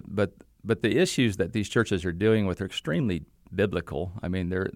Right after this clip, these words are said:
it, it all boils down to their walk with God. Uh, now, that'll take, take a lot of different shapes. But,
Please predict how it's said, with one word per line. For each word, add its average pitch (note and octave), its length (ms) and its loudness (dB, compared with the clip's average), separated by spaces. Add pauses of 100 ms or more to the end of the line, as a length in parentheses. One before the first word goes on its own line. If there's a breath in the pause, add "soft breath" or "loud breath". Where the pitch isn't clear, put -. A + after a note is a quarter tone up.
(340)
it, - 320 0
it B2+ 80 -2
all D3+ 120 4
boils A2 340 4
down F#2 220 0
to E2+ 60 -2
their D#2+ 120 -2
walk E2 280 -2
with - 140 -12
God. D2+ 420 -4 (680 soft breath)
Uh, D#2 340 -2
now, F2 360 0 (100)
that'll G#2 200 2
take, G#2+ 220 0 (460)
take G#2+ 160 -2
a F#2+ 60 0
lot F2 180 2
of D2+ 100 -6
different - 300 -8
shapes. D#2+ 480 -4
But, - 160 -2